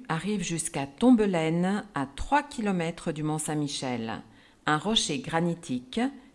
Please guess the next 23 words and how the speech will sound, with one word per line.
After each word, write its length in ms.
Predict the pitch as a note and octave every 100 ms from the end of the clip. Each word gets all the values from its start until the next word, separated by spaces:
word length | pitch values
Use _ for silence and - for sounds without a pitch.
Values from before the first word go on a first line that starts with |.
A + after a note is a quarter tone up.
| - -
qui 140 | - C4
fut 320 | - - - -
occupé 380 | F#3+ - B3 A#3+
par 160 | A3
les 200 | G#3+ G#3
Anglais 440 | G#3+ G#3 G3+ B3 C#4+ -
pendant 200 | B3+ A3+
la 120 | F#3+
guerre 200 | E3 D#3
de 100 | B2+
Cent 360 | - A2+ A2
Ans. 120 | G#2 - - _ C3+
Depuis 280 | D3 D3
l'esplanade 720 | A#2+ C#3+ - - F#3+ F#3 F3 -
principale 960 | A3+ A3+ - G3+ G3+ G3 F#3+ C3+ A#2+ - - _ _ _ _
qui 120 | -
se 100 | C#3+
trouve 420 | C#3+ C#3+ D#3 C#3 A#2+
juste 380 | - A3 -
devant 320 | G3+ F3+ E3 D#3
l'entrée 400 | C3+ D#3+ - F3
de 100 | C#3+
l'abbaye, 560 | C#3 C#3+ C#3 C#3 G3